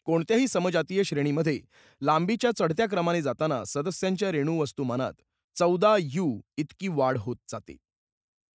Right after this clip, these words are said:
या तक्त्यावरून आणखी एक बाब आपल्या लक्षात येते, ती म्हणजे उत्कलन बिंदूमधील प्रवणता. उत्कलन बिंदू हा संयुगाचा एक भौतिक गुणधर्म आहे.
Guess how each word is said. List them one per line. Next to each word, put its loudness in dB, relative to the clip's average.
या 2
तक्त्यावरून -2
आणखी -2
एक 2
बाब 2
आपल्या -2
लक्षात -2
येते, -6
ती -2
म्हणजे 2
उत्कलन -2
बिंदूमधील 0
प्रवणता. -6
उत्कलन 0
बिंदू -2
हा -2
संयुगाचा -2
एक -6
भौतिक -6
गुणधर्म -6
आहे. -10